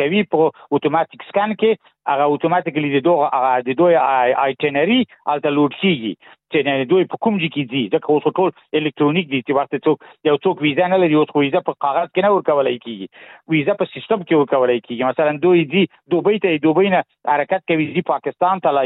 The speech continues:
ایران ته، له افغانستان ته. هغه په دوبۍ کې چې دوی بورډینګ پاس اخلي، خو هغه په سیستم کې ګوري چې دی، ام، اجازه لري، هغه ټیکټ هم اخیستی ده د هغه ځای. نو دا، دغه چې په دوبۍ کې، اه، لیدل کیږي،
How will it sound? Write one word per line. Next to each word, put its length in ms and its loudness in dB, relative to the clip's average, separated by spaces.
ایران 340 0
ته، 60 2
له 160 2
افغانستان 540 -2
ته. 40 -2
هغه 160 0
په 140 0
دوبۍ 320 0
کې 160 -2
چې 140 -2
دوی 180 4
بورډینګ 340 0
پاس 200 0
اخلي، 360 0
خو 240 -2
هغه 260 0
په 140 -6
سیستم 280 -4
کې 120 -6
ګوري 300 2
چې 160 -2
دی، 100 -2
ام، 220 -2
اجازه 420 0
لري، 300 2
هغه 160 0
ټیکټ 320 -6
هم 100 -2
اخیستی 420 -2
ده 100 0
د 80 -6
هغه 260 0
ځای. 100 -8
نو 80 0
دا، 220 0
دغه 300 0
چې 200 -2
په 140 -2
دوبۍ 340 0
کې، 100 4
اه، 480 2
لیدل 240 0
کیږي، 220 0